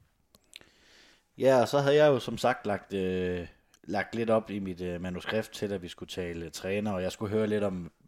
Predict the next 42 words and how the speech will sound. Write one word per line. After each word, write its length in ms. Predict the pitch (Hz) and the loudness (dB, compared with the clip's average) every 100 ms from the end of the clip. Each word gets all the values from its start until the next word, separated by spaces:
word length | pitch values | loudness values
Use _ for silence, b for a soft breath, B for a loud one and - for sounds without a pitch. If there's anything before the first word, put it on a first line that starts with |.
| _ _ | _ _
hvem 180 | 110 101 | -4 -2
jeres 220 | 98 107 | 0 0
favorit 440 | - 90 82 104 - | 0 -2 -2 -4 -4
var, 260 | 104 101 95 | -2 0 0
og, 220 | 85 87 - b b b b | -4 -10 -14 b b b b
og 100 | - | -2
hvem 180 | 107 113 | 0 2
der 80 | 101 | 2
var 140 | 98 | 0
mulige. 440 | 95 107 123 113 95 b b b | 0 -2 0 -2 -4 b b b
Havde 200 | 98 95 | -6 -2
I 200 | 120 135 | 2 2
tænkt 340 | 113 135 123 | 2 0 -2
på 260 | - 90 87 | -4 -2 4
Riddersholm 520 | 147 117 - 101 90 | 6 6 4 -2 -2
som 280 | - 92 90 | -8 -8 -6
en, 140 | 87 | -8
øh, 200 | 85 80 76 78 - | -8 -10 -12 -16 -14
en, 220 | 92 85 82 78 _ 90 | -12 -10 -12 -16 _ -12
en 160 | 92 | -12
favorit? 520 | - 98 95 110 113 - | -4 -2 0 0 -4 -8
Altså, 420 | 95 92 95 87 82 - - | -10 -6 -6 -6 -8 -14 -12
han 200 | 101 98 | -6 0
havde 140 | 127 | 2
trods 220 | 123 127 | 6 4
alt, 120 | 113 | 4
det, 140 | 98 98 | 0 0
hvad 100 | 110 | 2
er 40 | |
det, 180 | 104 - - | 0 -4 -6
fyrre 280 | - 127 | 2 6
dage, 200 | 123 120 | 6 6
han 120 | 120 101 | 4 0
har 100 | 98 | 0
været 300 | 107 117 98 | 2 0 -2
i, 260 | 92 87 - | -6 -10 -12
siden 220 | - 113 | -6 -4
han 120 | 101 | -4
skrev 200 | - 101 | -4 -2
under 180 | 107 101 | 0 -2
med 180 | 90 92 | -2 -2
Vendsyssel. 420 | 110 - 98 | -4 -4 -8